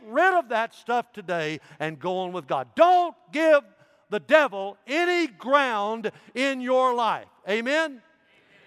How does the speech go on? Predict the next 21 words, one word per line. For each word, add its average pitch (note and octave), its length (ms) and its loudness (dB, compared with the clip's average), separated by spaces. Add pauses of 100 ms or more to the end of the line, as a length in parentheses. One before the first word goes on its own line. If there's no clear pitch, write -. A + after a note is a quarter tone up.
Amen. F#3 340 -4 (140)
All D3+ 120 -4
right, C#3+ 80 -8
let F#3 120 -4
me G#3+ 80 -8
get G#3+ 140 -4
back G#3 200 -2
to F#3 60 -16
preaching, D#3 420 -10
all C3 120 -6
right? D#3+ 180 -6
Let D#3 100 -14
me F3 60 -12
get F3 100 -6
back E3 200 -4
to D3+ 40 -20
preaching, A2+ 340 -16
all C#3+ 120 -6
right. A2+ 100 -8 (1800)
Verse F#3+ 280 0
nine, F3+ 340 -4